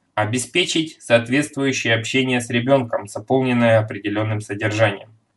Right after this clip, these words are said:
Взрослые, мать, отец, сестра, воспитательница и другие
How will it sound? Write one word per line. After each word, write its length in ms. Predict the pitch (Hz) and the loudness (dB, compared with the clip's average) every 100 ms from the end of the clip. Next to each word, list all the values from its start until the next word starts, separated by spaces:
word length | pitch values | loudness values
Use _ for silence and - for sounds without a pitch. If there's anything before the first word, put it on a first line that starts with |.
| _ | _
Взрослые, 800 | 110 156 190 190 165 156 147 123 | -4 6 8 8 6 2 2 -2
мать, 320 | 113 131 175 151 | 0 2 4 2
отец, 420 | 113 131 156 - | -4 -2 -2 -2
сестра, 340 | 117 - 151 | -8 2 4
воспитательница 920 | 139 117 127 110 139 143 135 120 117 | 4 0 -8 6 6 6 -2 -4 -2
и 100 | 107 | -2
другие 520 | 101 101 104 139 135 | -2 -4 0 2 2